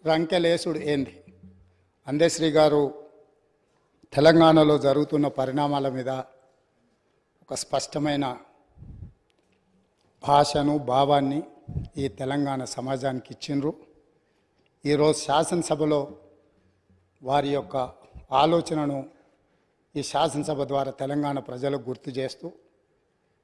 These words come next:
ఈ శాసనసభలో జరుగుతున్న చర్చలు, తీసుకుంటున్న నిర్ణయాలు, ప్రజలిచ్చిన తీర్పును దృష్టిలో పెట్టుకొని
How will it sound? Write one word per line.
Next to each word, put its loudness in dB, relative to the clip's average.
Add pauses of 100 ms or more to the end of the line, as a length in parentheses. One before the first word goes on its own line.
(360)
ఈ -2
శాసనసభలో 2 (920)
జరుగుతున్న -2 (140)
చర్చలు, -6 (1200)
తీసుకుంటున్న -2
నిర్ణయాలు, -2 (840)
ప్రజలిచ్చిన -2 (140)
తీర్పును 0
దృష్టిలో -2
పెట్టుకొని -2